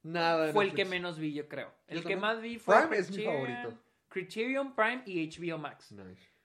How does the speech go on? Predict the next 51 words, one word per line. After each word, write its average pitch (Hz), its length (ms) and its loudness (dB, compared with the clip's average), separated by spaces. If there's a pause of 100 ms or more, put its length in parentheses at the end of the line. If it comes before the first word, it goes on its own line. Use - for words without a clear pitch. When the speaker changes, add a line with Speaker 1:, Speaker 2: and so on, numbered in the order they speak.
Speaker 2:
Y 180 120 0
eso 226 200 -2
que 269 120 -4
H 220 100 -8
B 247 60 -2
O 254 60 -2
Max 254 180 -6
casi 247 240 -6
no 254 160 -4
vi 269 380 -6
porque 185 280 -4
todavía 170 300 -4
no 190 80 -8
está 185 160 -6
la 185 80 -2
aplicación 156 460 -10
en 135 120 -10
Roku. 185 380 -8 (120)
Speaker 1:
Mm. 131 180 -12
Speaker 2:
Pero 160 120 -6
ya 151 140 -2
la 165 100 0
Speaker 1:
Ah. - 40 4
Speaker 2:
agregaron, 233 500 2
ya 139 100 -4
es 131 60 -10
más, 131 420 -14
ya 131 200 -6
es 143 80 -8
más 156 140 -6
fácil 165 140 -6
que 175 160 -2
conectar 139 380 0
Speaker 1:
Acceder, 139 160 2
Speaker 2:
la 156 100 -2
Speaker 1:
sí, 160 60 -6
sí, 160 80 2
sí. - 20 2
Speaker 2:
compu 160 760 -2
y 127 500 -8
entonces 127 560 -16 (580)
es, 165 240 0
es 180 140 -2
mejor. 202 320 -4
Entonces, 185 380 -6
Speaker 1:
¿Sabes 233 180 -4
qué - 80 -8
descubrí 190 340 -2
la 185 80 0
otra 214 160 -2
vez? 247 180 -6